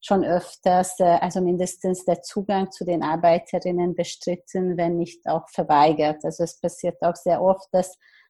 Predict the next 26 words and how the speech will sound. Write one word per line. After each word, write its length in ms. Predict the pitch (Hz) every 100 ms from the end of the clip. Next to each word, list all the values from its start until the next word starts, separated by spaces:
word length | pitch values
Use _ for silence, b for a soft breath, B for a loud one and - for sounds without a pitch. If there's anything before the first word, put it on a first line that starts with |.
| -
der 80 | 175
Landwirt 500 | 160 170 165 180 175
dann 160 | 165
anbietet, 680 | 151 175 180 180 - 185 170
dass 200 | 175 170
sie 160 | 175 170
unsere 460 | 175 175 165 151
Information, 680 | 151 175 - 175 170 - - 190
Infofolders 920 | 185 - 196 - - 185 180 180 175
und 160 | 175
so 120 | 175
weiter, 360 | 165 160 - 180
Materialien 880 | 170 - - 175 170 156 170 165 180
nimmt 360 | 185 214 208 196
und 160 | 180
das 220 | 180 180 180
dann 140 | 175
später 480 | - - 170 165 185
verteilt. 640 | - 170 - 175 175 196 -
Aber 380 | 165 165 175 175 B B B _
das 100 | -
können 260 | 185 185
wir 100 | 185
natürlich 500 | 180 180 - 185 180
nicht 220 | 190 185 185
nachweisen. 880 | 165 180 - - 196 202 202 208